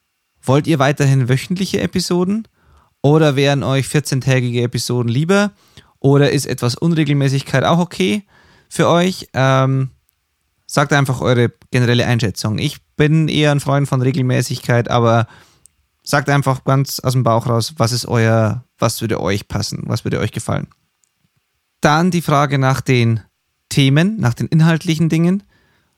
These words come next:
Was würde euch brennend interessieren? Was haben wir noch nicht abgedeckt? Ähm, wo gibt's noch Lücken, die wir schließen können? Äh, worüber würdet ihr gern mehr erfahren? Lasst mich's wissen, dann mache ich den Podcast noch wertvoller für euch.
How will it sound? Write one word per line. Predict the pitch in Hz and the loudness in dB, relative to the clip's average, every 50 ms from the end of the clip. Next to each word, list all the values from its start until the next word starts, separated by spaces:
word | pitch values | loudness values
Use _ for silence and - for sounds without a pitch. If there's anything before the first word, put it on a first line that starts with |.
| _ _ _ _ _ _ _ - | _ _ _ _ _ _ _ 0
Was | 135 147 - - | 0 0 2 2
würde | 190 170 135 | 0 2 2
euch | 92 139 143 - | 2 0 -2 -2
brennend | - 139 135 143 151 147 | -2 0 0 0 0 0
interessieren? | - 147 - 123 123 123 - - 139 147 156 170 185 190 - _ _ _ _ | -2 -2 -4 -4 -6 -6 -4 -2 0 0 0 0 -2 -4 -6 _ _ _ _
Was | - 135 139 - | -2 -2 0 0
haben | 160 139 135 143 | 0 0 0 0
wir | 135 | 0
noch | 120 127 123 | 0 0 0
nicht | 135 143 - - | 0 0 -2 -4
abgedeckt? | - - - - 170 - 160 165 - - - - - _ _ | -8 -6 -6 -4 -2 -2 -2 -2 -4 -8 -16 -20 -20 _ _
Ähm, | - 101 117 123 120 123 120 | -4 -2 -2 -2 -2 -2 0
wo | 127 143 | 0 2
gibt's | 139 151 143 - - | 2 0 0 0 -2
noch | 135 127 - | -2 0 0
Lücken, | 147 - - 165 165 156 | 0 0 0 0 0 2
die | 156 147 | 2 0
wir | 143 147 | 0 -2
schließen | 139 - 151 160 156 - 156 | -2 -2 -2 -2 -2 -2 -2
können? | 143 - 156 143 143 143 143 143 139 - - - _ _ _ _ _ - - _ _ _ | 0 0 2 4 4 4 2 2 0 -4 -10 -20 _ _ _ _ _ -20 -20 _ _ _
Äh, | - | 0
worüber | 123 117 120 117 117 127 143 143 151 131 139 127 | 2 2 2 2 2 2 2 2 2 2 2 2
würdet | 135 127 127 - | 2 0 0 -2
ihr | - 127 | -2 -2
gern | 113 104 110 113 | -2 0 0 2
mehr | 113 110 | 2 0
erfahren? | 95 98 - - 123 139 170 214 240 - _ _ _ _ _ _ _ _ _ _ | 0 0 0 2 2 2 2 0 -4 -10 _ _ _ _ _ _ _ _ _ _
Lasst | - 131 131 165 - - | 0 0 2 0 0 -2
mich's | 156 160 - - | -6 -8 -4 -4
wissen, | 151 156 - - 160 143 | -4 -4 -2 -2 -2 -2
dann | 131 123 | 0 0
mache | 123 123 123 131 | 0 0 -2 -2
ich | 127 | -4
den | - 113 113 | -6 -6 -4
Podcast | - 123 123 - - - 117 120 131 - | -4 -4 -6 -4 -4 -2 -2 -2 -2 -4
noch | - 123 - - | -4 -4 -2 -2
wertvoller | 127 127 - - 147 143 143 | -4 -2 -2 -2 -2 0 0
für | - 143 127 | 0 0 0
euch. | - 143 147 - - - | 0 0 -2 -4 -8 -14